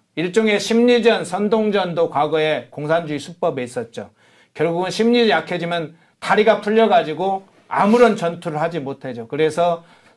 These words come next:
어, 염경엽 소장이 늘 반복해서 이 얘기를 합니다. 선거는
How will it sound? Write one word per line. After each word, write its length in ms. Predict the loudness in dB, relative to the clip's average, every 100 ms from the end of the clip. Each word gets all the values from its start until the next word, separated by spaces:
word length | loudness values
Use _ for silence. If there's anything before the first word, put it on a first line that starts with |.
| _ _
어, 400 | -10 -8 -6 -6
염경엽 360 | -6 -4 -4 -4
소장이 280 | -4 -4 -2
늘 540 | -2 0 -2 -4 -8 -6
반복해서 560 | 0 0 0 -2 -2
이 140 | 0 2
얘기를 400 | 0 0 -4 -4
합니다. 220 | -8 -8
선거는 680 | -6 -4 -4 -4 -4 -8